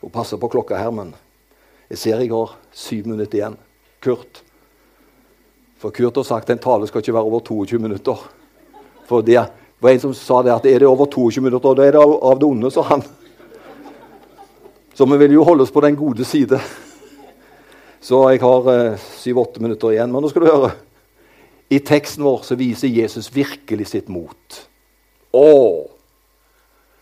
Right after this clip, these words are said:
Jeg beundrer Jesus. Her viser han virkelig sitt mot.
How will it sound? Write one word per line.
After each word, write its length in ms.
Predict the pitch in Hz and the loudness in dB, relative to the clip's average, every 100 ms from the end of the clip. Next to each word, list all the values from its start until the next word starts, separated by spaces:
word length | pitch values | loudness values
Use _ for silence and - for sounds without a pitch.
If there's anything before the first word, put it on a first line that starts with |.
| _ _ _ _ _ _ _ _ - | _ _ _ _ _ _ _ _ -4
Jeg 220 | 117 117 | -4 0
beundrer 480 | 135 139 156 139 151 | 0 0 -2 2 6
Jesus. 600 | 135 110 - - - - _ _ _ _ | 6 6 -2 -16 -18 -20 _ _ _ _
Her 460 | - - 202 214 202 - - _ _ _ - | -8 -4 -2 -2 -4 -10 -18 _ _ _ -8
viser 480 | 240 262 170 214 | -6 -6 0 2
han 100 | 214 | 4
virkelig 440 | 233 - - 196 208 | 2 -2 -2 -4 0
sitt 140 | 214 | 0
mot. 340 | 220 190 - | 0 -4 -8